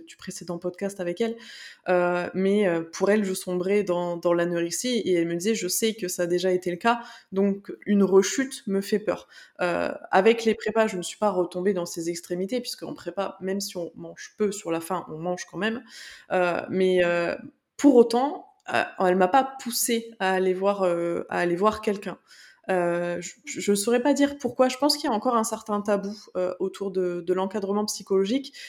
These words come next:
et cette association selon laquelle si tu vas voir un psy, c'est que t'as un problème ou que t'es un petit peu fou, alors que pas du tout. C'est-à-dire que je pense que une prise en sar-, une prise en charge, pardon, psychologique ne doit absolument pas être diabolisée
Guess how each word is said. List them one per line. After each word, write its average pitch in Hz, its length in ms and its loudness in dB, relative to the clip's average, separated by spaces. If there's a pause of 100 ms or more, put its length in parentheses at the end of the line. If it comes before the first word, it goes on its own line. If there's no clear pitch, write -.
(140)
et - 80 2
cette 208 220 0
association 226 720 0
selon 196 300 0
laquelle 226 480 0
si - 160 -10
tu - 140 -16
vas 190 120 4
voir 214 240 2
un 190 120 0
psy, 233 340 -2
c'est 208 160 -8
que - 80 -20
t'as 185 140 -4
un 170 80 0
problème 185 580 -2
ou 185 80 -4
que 185 140 -6
t'es 190 180 -2
un 180 100 0
petit - 140 -8
peu 196 100 -2
fou, 202 220 -6
alors 196 380 2
que 208 340 0
pas 202 160 4
du 180 160 -6
tout. 202 220 -8 (340)
C'est-à-dire 196 340 2
que 214 220 0
je 190 120 -4
pense 226 300 -2
que 190 300 -2 (320)
une 190 120 -4
prise 233 200 0
en 226 80 4
sar-, 220 480 0
une 185 160 0
prise 190 360 -2
en 185 120 2
charge, 180 380 -4
pardon, 175 300 -4
psychologique 190 640 -2
ne 180 60 -4
doit 170 160 -2
absolument 202 400 -2
pas 202 120 0
être 175 120 -2
diabolisée 185 640 0